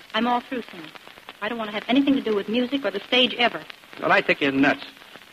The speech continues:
Speaker 2: Besides, what can you do in Centerville?
Speaker 1: <laughs> Got everything I need. Good food, good quarters, good clothes, not too much work, no worry.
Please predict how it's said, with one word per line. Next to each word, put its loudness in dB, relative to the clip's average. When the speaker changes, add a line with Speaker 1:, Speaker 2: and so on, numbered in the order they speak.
Speaker 2:
Besides, 2
what 0
can 0
you 2
do 6
in 4
Centerville? 2
Speaker 1:
<laughs> -14
Got 2
everything -4
I -6
need. -10
Good -4
food, -2
good -2
quarters, -2
good -6
clothes, -2
not -2
too -4
much -4
work, -2
no 2
worry. 0